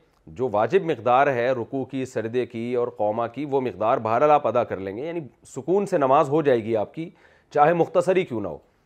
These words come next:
تو پھر اتنا ٹائم اگر ہے تو پھر دو سنتیں بھی پڑھنی چاہیے، کیونکہ فجر کی سنتوں کی بہت تاکید ہے۔ لیکن اگر رسک ہو، خطرہ ہو کہ نماز قضا نہ ہو جائے،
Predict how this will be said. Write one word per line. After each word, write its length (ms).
تو 140
پھر 200
اتنا 280
ٹائم 280
اگر 160
ہے 140
تو 120
پھر 140
دو 180
سنتیں 380
بھی 140
پڑھنی 280
چاہیے، 320
کیونکہ 240
فجر 240
کی 100
سنتوں 360
کی 100
بہت 240
تاکید 340
ہے۔ 40
لیکن 220
اگر 220
رسک 300
ہو، 260
خطرہ 340
ہو 160
کہ 140
نماز 480
قضا 200
نہ 80
ہو 180
جائے، 240